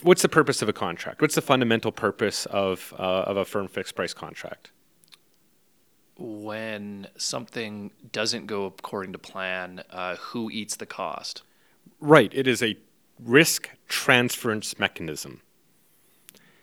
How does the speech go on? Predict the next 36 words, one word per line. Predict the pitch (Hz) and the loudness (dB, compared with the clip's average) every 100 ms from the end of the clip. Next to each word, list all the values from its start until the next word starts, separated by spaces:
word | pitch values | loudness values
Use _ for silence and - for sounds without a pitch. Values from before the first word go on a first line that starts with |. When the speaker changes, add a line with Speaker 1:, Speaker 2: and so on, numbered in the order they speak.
| _ _ _ | _ _ _
Speaker 1:
It | - 139 | -4 0
says | - 151 117 117 - | 6 8 8 6 0
when | 95 | -6
things | - 120 139 | -2 -2 0
don't | 147 139 | 0 2
go | 170 | 2
right, | 160 120 117 123 - - _ _ _ _ | 4 6 4 2 -8 -18 _ _ _ _
I | - 123 | -2 2
n-, | 143 135 131 - - - - - | 2 0 -6 -10 -20 -20 -10 2
the, | 113 | 2
the | 98 104 | 6 4
burden | 95 139 143 151 143 | 8 10 12 12 8
of | 131 107 | 6 4
that | 113 107 | 2 2
responsibility, | 117 - 113 113 - 101 101 98 | 0 -2 -4 -4 -4 -2 0 0
the, | 95 - | -2 -2
the | - | -4
risk | 90 104 139 - 135 | 0 4 4 2 -4
is | 101 | -4
burdened | - 113 110 104 | 2 2 2 0
by | 101 98 98 95 | 0 2 2 2
one | 98 98 98 107 | -2 -2 2 2
of | 101 | 2
the | 107 | -4
parties, | - 104 92 80 78 | 0 2 2 0 -8
and | 95 | -6
it's | 87 - | -6 -6
predefined | 120 107 - 95 90 | -4 -4 -4 -6 -6
in | 90 | -6
such | - - | -6 -6
a | 92 | -4
way | 85 78 | -4 -4
that | 87 | -2
now | 95 92 - | 2 0 0
I | 98 101 | -2 0
have, | 98 | -4